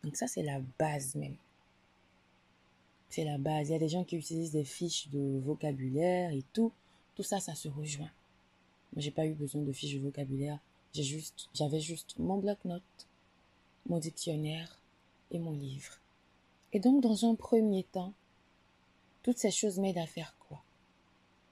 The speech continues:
Ces choses m'aident à acquérir du vocabulaire et à former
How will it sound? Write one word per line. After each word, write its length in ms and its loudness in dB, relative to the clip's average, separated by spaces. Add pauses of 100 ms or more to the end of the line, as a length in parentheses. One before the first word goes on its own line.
(180)
Ces 120 -6
choses 260 2
m'aident 260 0
à 120 2
acquérir 600 0
du 160 -8
vocabulaire 800 -10 (2500)
et 80 6
à 100 4
former 760 0